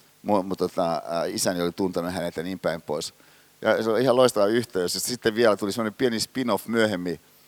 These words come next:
yhdessä Mik-, yhden Mikan elokuvan ensi-illassa, niin, niin, tota, niin, niin me törmättiin, niin, niin, tota, et, et rouva Kaurismäkeen, ja, ja, tota, joka oli, niinku, et,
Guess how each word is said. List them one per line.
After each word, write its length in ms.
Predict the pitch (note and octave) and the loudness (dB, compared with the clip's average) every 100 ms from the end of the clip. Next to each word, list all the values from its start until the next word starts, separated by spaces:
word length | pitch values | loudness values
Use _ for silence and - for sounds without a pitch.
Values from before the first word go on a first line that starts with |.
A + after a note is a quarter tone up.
| - _ _ | -20 _ _
yhdessä 260 | A#2 A2 A2+ | 0 0 0
Mik-, 380 | A2 A2+ B2+ B2+ | -2 -4 -6 -2
yhden 140 | B2+ | 0
Mikan 280 | B2 C#3 A2 | 0 0 2
elokuvan 520 | G#2 G#2+ - G2 F#2 F2+ E2 | 2 2 2 0 0 -6 -6
ensi-illassa, 880 | B2 A2+ A2 G2 F#2 G2 G2 E2+ B1 B1 | -2 -2 -2 -2 -2 -2 -2 -2 -4 -10
niin, 180 | F#2+ F#2+ | -10 -8
niin, 140 | F#2+ | -6
tota, 400 | F#2+ F#2 F#2+ F2 - _ - _ - | -4 -4 -2 -2 -4 _ -20 _ -8
niin, 280 | G2 F2 F#2+ | -6 -4 -4
niin 360 | F#2+ E2 F#2+ | -4 -2 -4
me 80 | F#2+ F#2 F#2+ | -6 -10 0
törmättiin, 580 | A#2 G#2 F2+ - F2 E2+ | 2 2 -4 -4 -6 -6
niin, 280 | F2+ E2 C2+ | -8 -8 -8
niin, 200 | F#2 D2+ | -10 -10
tota, 440 | F2 F2 F2+ D#2+ C2+ C2+ | -12 -6 -2 -2 -4 -8
et, 120 | - | -10
et 120 | E2+ | -12
rouva 320 | F2+ G#2 G#2+ F#2 | -6 0 2 2
Kaurismäkeen, 720 | F#2+ F2+ E2 E2+ - F2+ E2 | 0 -2 -4 -10 -8 -8 -6
ja, 220 | F2+ F2+ | -6 -8
ja, 120 | D#2 | -8
tota, 400 | F#2 F2+ - F2+ F2+ | -8 -8 -6 -6 -6
joka 300 | F#2+ G2 F2+ | -8 -8 -6
oli, 380 | F#2 F#2 F#2 | -6 -8 -10
niinku, 240 | F#2 F#2 F2+ | -14 -12 -10
et, 380 | F2 - D2 | -12 -14 -20